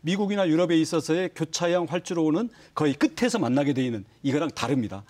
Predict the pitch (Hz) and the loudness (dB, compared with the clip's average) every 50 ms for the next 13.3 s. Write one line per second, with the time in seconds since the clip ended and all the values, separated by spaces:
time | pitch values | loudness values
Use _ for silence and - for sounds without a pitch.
0 | _ - 139 139 160 147 - 117 113 107 85 - - - - - - - - 190 | _ -4 0 0 0 0 0 -4 -4 -4 -6 -10 -20 -20 -20 -20 -20 -10 -6 -4
1 | 196 185 147 170 185 208 202 - - - - - - - _ _ - - - 175 | -4 -2 -2 -2 -4 -4 -6 -10 -20 -20 -20 -20 -20 -20 _ _ -10 -4 -2 -2
2 | 185 180 202 196 196 190 175 170 180 190 202 190 - - 190 208 202 - 202 185 | 0 2 2 2 2 2 2 2 2 2 0 -2 -2 -4 -6 -4 -4 -4 -2 -2
3 | 180 165 175 208 233 247 226 - - - 151 220 262 269 254 - - 247 247 254 | 0 0 2 0 0 -2 -4 -12 -8 -4 2 4 4 4 4 4 2 2 2 2
4 | 240 - - 233 226 220 208 185 185 160 160 151 147 117 113 - - 180 165 127 | 2 -2 -6 -6 -4 -2 0 2 2 2 2 2 0 0 -2 0 2 2 2 2
5 | 90 78 80 - _ _ _ - - - - - - - - - 233 - - 220 | 0 -4 -12 -20 _ _ _ -20 -20 -20 -20 -20 -12 -6 -2 -2 -2 -2 -2 -2
6 | 208 196 190 165 - - 165 165 - - 208 196 165 180 185 180 196 208 214 214 | -2 0 -2 -2 -2 -2 -4 -2 -2 -2 -2 0 0 0 0 0 0 -2 -4 -6
7 | 208 - - - 170 180 185 190 185 175 165 165 - _ - - - _ _ _ | -8 -12 -8 -2 0 2 2 4 2 2 0 -2 -8 _ -20 -20 -20 _ _ _
8 | _ - 165 165 160 139 151 - _ - 135 151 175 185 196 214 208 190 - - | _ -2 2 2 2 0 -2 -12 _ -2 0 2 2 2 2 2 0 -2 -2 0
9 | - 180 175 175 160 - - 151 196 190 185 190 - _ _ _ - - 214 240 | 0 2 2 2 2 0 -2 -4 -4 -4 -4 -6 -8 _ _ _ -4 -2 0 2
10 | 220 175 151 113 92 85 - 82 80 _ _ _ _ _ _ - - - - - | 2 2 2 0 -4 -8 -12 -14 -20 _ _ _ _ _ _ -20 -20 -16 -6 -2
11 | 147 170 208 226 196 - 147 151 190 220 233 226 - 233 208 196 180 170 165 175 | 0 0 2 0 0 -2 -2 0 0 2 0 0 0 0 0 0 0 -2 -2 -4
12 | - - 135 127 151 135 120 110 92 92 92 104 92 92 - - 117 120 131 135 | -2 -2 0 0 2 0 0 -2 -4 -6 -8 -8 -10 -12 -8 -4 -2 0 0 0
13 | 135 120 110 123 170 185 | 0 -2 -2 -4 -4 -6